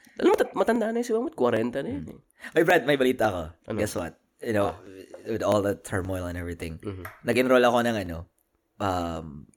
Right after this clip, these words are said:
Speaker 2: project management course ng Google.
Speaker 1: Uy.
Speaker 2: Yeah. So I started, uh,
Speaker 1: Nice.
Speaker 2: during the freeze.
Speaker 1: Uh-huh.
Speaker 2: I, I, 'cause I was just like, "Man, you know, uh, there's no point in just me being sad and alone. You know, I
Speaker 1: Mm-hmm.
Speaker 2: wanna do something." So I started it. Um,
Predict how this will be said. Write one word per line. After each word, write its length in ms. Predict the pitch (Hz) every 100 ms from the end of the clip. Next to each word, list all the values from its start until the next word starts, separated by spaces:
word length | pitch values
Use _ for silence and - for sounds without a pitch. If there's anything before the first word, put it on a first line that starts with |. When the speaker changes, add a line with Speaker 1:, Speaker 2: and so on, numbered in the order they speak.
| _
Speaker 2:
project 400 | 120 104 95 -
management 560 | 90 90 85 90 82 -
course 320 | 85 82 -
ng 80 | 82
Google. 400 | 76 69 71 73 _ _
Speaker 1:
Uy. 240 | 104 120 - _ -
Speaker 2:
Yeah. 280 | 98 76 101
So 120 | -
I 80 | 110
started, 460 | 139 143 147 117 - -
uh, 480 | 131 120 120 117 113
Speaker 1:
Nice. 380 | 101 104 - - -
Speaker 2:
during 280 | 110 147 147
the 40 | 135
freeze. 380 | 139 113 80 - _ _ _
Speaker 1:
Uh-huh. 320 | - 98 90
Speaker 2:
I, 160 | 87 107 -
I, 60 | -
'cause 160 | 139
I 80 | 135 156
was 80 | 147
just 160 | 131
like, 240 | 120 101 98
"Man, 480 | 101 92 85 82
you 160 | 104 95
know, 240 | 87 87
uh, 240 | 85 - - -
there's 240 | - - -
no 80 | 104
point 240 | 107 85
in 40 | 82
just 160 | -
me 160 | 90 85
being 240 | 80 80
sad 320 | 80 87 80 78
and 80 |
alone. 320 | 78 76 73 78
You 80 | 80
know, 80 | 78
I 80 | -
Speaker 1:
Mm-hmm. 60 | 87
Speaker 2:
wanna 80 | 82
do 80 | 80
something." 480 | 78 78 78 71 - - - - _ -
So 240 | 92 90
I 80 | 98
started 400 | 120 165 190 147
it. 160 | 78 _ _ _ _
Um, 560 | 101 92 92 87 87 87